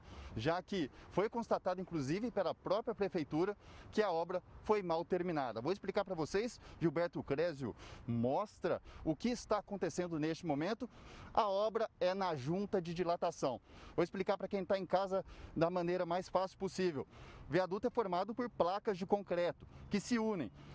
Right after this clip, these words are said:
A junta de dilatação é exatamente onde essas placas se unem. E o que a gente sabe foi reclamação de vários motoristas da cidade. Formaram-se ondulações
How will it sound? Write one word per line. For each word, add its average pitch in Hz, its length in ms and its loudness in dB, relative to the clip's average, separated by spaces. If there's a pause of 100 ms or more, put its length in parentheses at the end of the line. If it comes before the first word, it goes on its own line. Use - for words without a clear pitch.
(160)
A 202 160 2
junta 226 340 -2
de 175 140 -6
dilatação 156 680 0 (400)
é 175 240 4
exatamente 185 880 0 (280)
onde 226 320 4
essas 214 300 0
placas 196 380 0
se - 120 -2
unem. 190 340 0 (480)
E 147 60 6
o 196 40 2
que 214 80 0
a 202 40 0
gente 202 220 -2
sabe 196 400 2
foi 196 160 2
reclamação 190 480 0
de 165 100 -2
vários 170 340 2
motoristas 156 600 0
da 151 140 4
cidade. 151 440 0 (380)
Formaram-se 185 720 2
ondulações 175 880 0